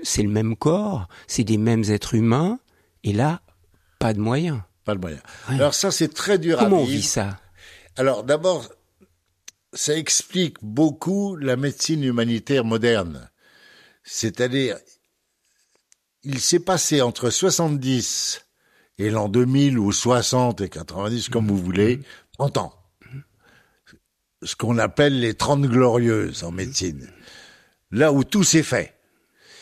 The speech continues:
Speaker 2: Et il y a la moitié du globe, voire les deux tiers du globe, qui n'ont pas suivi le progrès.
Speaker 1: Mhm.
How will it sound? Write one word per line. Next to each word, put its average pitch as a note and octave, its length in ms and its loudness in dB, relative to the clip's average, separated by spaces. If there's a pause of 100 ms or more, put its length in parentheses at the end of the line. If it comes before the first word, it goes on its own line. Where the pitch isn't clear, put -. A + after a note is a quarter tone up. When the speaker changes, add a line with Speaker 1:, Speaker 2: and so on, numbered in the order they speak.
(240)
Speaker 2:
Et B2+ 400 2
il A2+ 100 -2
y A#2+ 100 4
a G#2 100 0
la G#2 120 0
moitié F#3 340 2
du B2 140 2
globe, A#2 300 4
voire G2 360 2
les F2+ 140 -4
deux D3 220 4
tiers C3+ 300 2 (280)
du F#2+ 200 -8
globe, D#3 460 2 (460)
qui A#2+ 180 -2
n'ont A#2 160 0
pas A2+ 320 -6 (140)
suivi B2 520 -2
le A#2 80 -8
progrès. E2 400 -4
Speaker 1:
Mhm. F2+ 220 -14